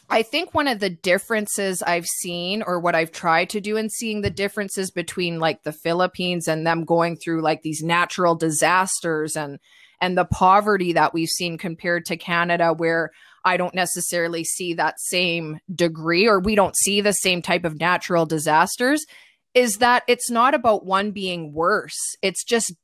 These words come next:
different. And so I think acknowledging that is that it's different, and that one person's trauma can be just as impactful as another one's. And it doesn't matter what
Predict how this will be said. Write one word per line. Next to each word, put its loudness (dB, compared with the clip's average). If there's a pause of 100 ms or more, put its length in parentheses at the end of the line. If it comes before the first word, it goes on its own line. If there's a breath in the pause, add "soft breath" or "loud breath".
(120)
different. 0 (480 loud breath)
And 0
so 4
I 2
think -4
acknowledging 0 (340)
that 2 (100)
is -4
that 2
it's -6
different, 0
and -4
that 0
one 0
person's -8
trauma 0 (200)
can 0
be -2 (200)
just -2
as 4
impactful -2
as 0
another 0
one's. -6
And -4
it -8
doesn't 0
matter 0
what 2